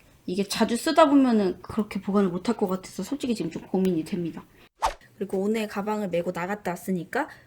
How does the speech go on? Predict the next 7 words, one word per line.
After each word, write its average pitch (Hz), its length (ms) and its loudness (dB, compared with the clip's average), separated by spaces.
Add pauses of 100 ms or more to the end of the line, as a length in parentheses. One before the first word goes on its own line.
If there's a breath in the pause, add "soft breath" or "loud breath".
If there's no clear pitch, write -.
외출 202 320 -2
후에 294 640 0
이제 190 300 -4
여기 170 140 -10
샤넬에서 294 520 -2
준 226 480 -8 (920)
클리너? 320 440 0